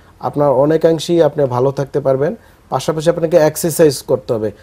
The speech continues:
হাঁটুর আলাদা এক্সারসাইজ, কোমরের আলাদা এক্সারসাইজ, আপনাকে নিয়ম কানুন মেনে চলতে হবে। যে আমরা কথা বলছি বসার ক্ষেত্রে,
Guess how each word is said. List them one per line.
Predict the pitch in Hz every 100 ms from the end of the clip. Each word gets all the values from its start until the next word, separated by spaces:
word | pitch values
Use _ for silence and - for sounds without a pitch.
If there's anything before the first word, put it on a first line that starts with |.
| - _
হাঁটুর | - 139 170 165
আলাদা | 156 156 151
এক্সারসাইজ, | 147 - 139 151 151 -
কোমরের | 156 156 151 151
আলাদা | 139 143 139
এক্সারসাইজ, | 139 - 131 135 131 131 - - _ - -
আপনাকে | - 135 147 135 151 147 139
নিয়ম | 147 160 160 156
কানুন | 151 151 147
মেনে | 143 139
চলতে | 151 139 139
হবে। | 135 131 139
যে | 143
আমরা | 139 139 135
কথা | 139 147
বলছি | 143 139 - 135 131 - _ _ _ _ _ _ - 127 127
বসার | 143 131 147
ক্ষেত্রে, | 131 143 - 143 135